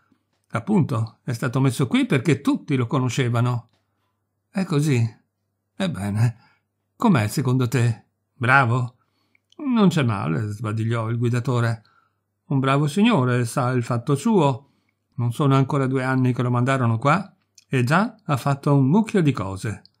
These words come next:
"E che ha fatto di tanto speciale?" "Molto di bene ha fatto, che Dio lo conservi in salute. La ferrovia ci ha procurato. Nel nostro distretto ha mandato via Ciokriukov.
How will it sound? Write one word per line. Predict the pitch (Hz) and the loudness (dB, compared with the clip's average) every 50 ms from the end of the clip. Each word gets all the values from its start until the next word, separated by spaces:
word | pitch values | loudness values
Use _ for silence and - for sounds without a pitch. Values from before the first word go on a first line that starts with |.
| _ _ _ _ _ _ _ | _ _ _ _ _ _ _
"E | - - 202 | -4 -4 -2
che | - 277 | 0 0
ha | 254 | 0
fatto | - - 123 107 110 - - 117 110 104 104 123 156 | 2 2 0 0 0 -4 -4 -4 -4 -4 -4 -2 0
di | 156 120 | 0 2
tanto | 143 123 127 131 120 135 123 | 2 2 2 2 0 -2 -4
speciale?" | - - 131 120 - 123 117 117 117 113 110 107 - - _ _ _ _ _ _ _ _ _ _ _ _ _ _ _ _ _ _ _ - | -2 -4 -4 -2 -2 -2 -2 0 -2 -2 -4 -4 -6 -10 _ _ _ _ _ _ _ _ _ _ _ _ _ _ _ _ _ _ _ -4
"Molto | 131 123 120 117 - 123 | -2 0 0 0 -2 -2
di | 113 117 | -2 0
bene | 120 143 180 208 165 131 123 117 | 2 2 2 2 2 2 2 2
ha | 117 | 0
fatto, | 113 - 127 113 107 - - 120 110 110 107 - - _ | 0 0 -2 -2 -2 -4 -4 -2 -2 -2 -4 -6 -8 _
che | - 120 | -6 -4
Dio | 113 123 127 120 113 | -2 0 0 0 0
lo | 113 117 | 0 0
conservi | - 120 120 120 - 135 117 117 120 123 | 0 -2 -2 -2 -2 -2 -2 0 0 0
in | 117 113 113 | 0 0 0
salute. | - - 127 120 123 113 110 120 113 107 110 - - _ _ _ _ _ _ _ _ _ _ _ - | 0 0 0 0 0 0 0 0 -2 -2 -2 -4 -8 _ _ _ _ _ _ _ _ _ _ _ -10
La | - 113 | -8 -6
ferrovia | - 131 127 120 117 110 135 208 226 185 117 110 110 | -4 -2 -2 0 0 2 2 2 2 2 0 -2 -2
ci | - 131 | -4 -4
ha | 117 | -4
procurato. | - 127 117 - 135 123 120 113 113 110 - 123 107 95 - _ _ _ _ _ - | -4 -4 -4 -2 -2 0 0 0 0 -2 -2 -4 -6 -6 -8 _ _ _ _ _ -6
Nel | 131 117 120 | -2 0 0
nostro | 123 120 113 - - 131 123 | 0 0 -2 -4 -4 -4 -4
distretto | 123 127 120 - - 180 190 190 - 185 | -4 -4 -6 -6 -4 -4 -4 -4 -6 -6
ha | 165 143 | -2 -2
mandato | 135 127 131 131 139 131 - 147 | 0 0 0 0 -2 -2 -2 0
via | 147 185 196 180 165 | 0 2 2 0 -2
Ciokriukov. | 170 - 165 165 - 165 127 113 104 107 - 113 110 110 - - 123 113 110 - | -2 -4 -4 -2 0 0 0 0 -2 -4 -4 -4 -4 -4 -6 -6 -6 -6 -8 -8